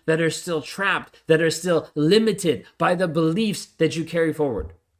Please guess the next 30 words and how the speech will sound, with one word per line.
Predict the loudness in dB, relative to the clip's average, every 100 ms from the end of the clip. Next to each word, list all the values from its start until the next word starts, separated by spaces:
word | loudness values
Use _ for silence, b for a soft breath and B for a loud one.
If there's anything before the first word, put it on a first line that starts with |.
| _ _ _ _ _ _ _ _ _ _ _ _ _ _ _ _ _ _ _ _ _ _ _ _ _ _ _ _ _
If | -10 -4
you | 0
believe | 0 0 2 2 2
that | 2
you're | 2 2
unworthy, | 2 0 0 -4 -12
if | -8
you | -4
believe | 2 2 2 0 2 0 0
that | 0
you're | 0
an, | 0 -8 -4
un-, | -2 -2 -6 -4
inadequate, | -2 0 -2 -4 -10 -10 B
if | 0
you | 0 2
believe | 2 4 2 0
that | 0
you're | -2
deserving | 0 -2 0 0 -2 -6 -10 B
of | -4 -2
the |
mistreatment, | -4 -4 -6 -6 -8 -14 _ _ _ _ _ _ -14
these | -6 -2 -2
beliefs | 0 0 2 2 2 0 -6 _ -6
perpetuate | -6 -6 -8 -6 -4 2 2 0 -6
this | -4 -4
cycle | -4 -2 -4 0 0 0 B
of | -2 -2
fear | _ -6 0 0 -2